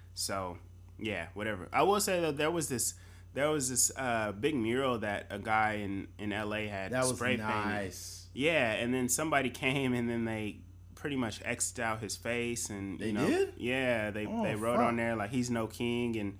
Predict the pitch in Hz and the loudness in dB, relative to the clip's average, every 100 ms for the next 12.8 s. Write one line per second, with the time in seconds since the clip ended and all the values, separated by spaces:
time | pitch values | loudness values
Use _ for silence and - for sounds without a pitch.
0 | - - - 110 104 104 123 117 117 107 | -14 -20 -12 -6 -4 0 0 0 0 2
1 | 117 117 120 117 117 110 98 95 104 120 | 0 0 -2 -2 -2 -2 -4 -6 -6 -6
2 | 107 120 117 117 117 113 113 113 113 107 | -2 2 2 2 -2 -2 -2 -2 -4 -6
3 | 95 123 113 117 107 98 107 107 - 101 | -6 -4 -2 -2 -2 -4 -8 -6 -8 -10
4 | - 90 90 87 - - 135 180 156 131 | -12 -14 -12 -14 -8 -6 -4 -2 -2 -2
5 | - 139 151 - 196 123 - 107 95 87 | -2 -4 -4 -4 -4 -4 -4 -8 -8 -10
6 | - 104 117 127 95 104 101 104 92 - | -6 -2 0 0 -2 -4 -2 -4 -6 -8
7 | 90 90 87 85 82 85 - - - - | -10 -10 -10 -10 -10 -12 -18 -20 -18 -8
8 | - 117 104 101 90 104 98 98 117 - | -2 0 -2 -4 -4 -4 -4 -4 -4 0
9 | 190 - 135 - - - - - - - | -2 0 -2 -2 -10 -20 -20 -20 -20 -20
10 | - - - - 131 131 233 233 185 156 | -20 -20 -20 -6 -4 2 2 2 2 4
11 | 143 113 131 120 127 120 104 - 113 - | 4 0 -2 -2 -2 -4 -6 -4 -4 -4
12 | 101 - 101 104 98 101 95 | -8 -6 -4 -4 -4 -6 -6